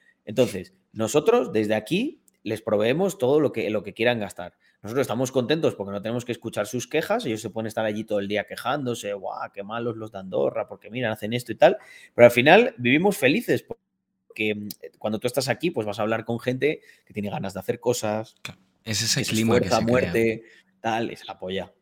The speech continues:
Speaker 1: Es
Speaker 2: No,
Speaker 1: la
Speaker 2: no,
Speaker 1: polla,
Speaker 2: yo de
Speaker 1: o sea.
Speaker 2: hecho, eh, lo he hablado con gente que está ahí, que al final yo creo que lo mejor de irse a Andorra ya no, es que no es,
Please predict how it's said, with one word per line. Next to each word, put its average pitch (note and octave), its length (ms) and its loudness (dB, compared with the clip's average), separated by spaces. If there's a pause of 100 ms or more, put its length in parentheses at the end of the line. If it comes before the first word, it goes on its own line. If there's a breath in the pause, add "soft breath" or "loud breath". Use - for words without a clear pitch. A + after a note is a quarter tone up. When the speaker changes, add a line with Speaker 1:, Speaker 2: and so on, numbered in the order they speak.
(120)
Speaker 1:
Es G2+ 120 -16
Speaker 2:
No, A#2 140 0
Speaker 1:
la - 20 2
Speaker 2:
no, A2 160 2
Speaker 1:
polla, G#2 80 0
Speaker 2:
yo A2 120 2
de A#2+ 80 2
Speaker 1:
o - 20 6
sea. B2 60 4
Speaker 2:
hecho, C3+ 460 2
eh, F#2+ 180 -4
lo G2+ 80 -4
he - 20 -2
hablado G#2+ 300 0
con F#2+ 320 -2
gente F#2 280 -6
que F#2 60 -4
está F2 200 -8
ahí, F2+ 80 -2
que G2 160 -4
al G2 60 -8
final F2+ 280 -10
yo F2+ 100 -8
creo F#2 140 -8
que F#2 100 -12
lo F2+ 80 -10
mejor F#2 300 -10
de F#2+ 80 -8
irse F#2+ 180 -8
a - 40 -8
Andorra F#2+ 460 -8
ya F#2 220 -8
no, E2+ 100 -10
es D2+ 160 -6
que F2+ 120 -8
no G2+ 180 -2
es, - 220 -2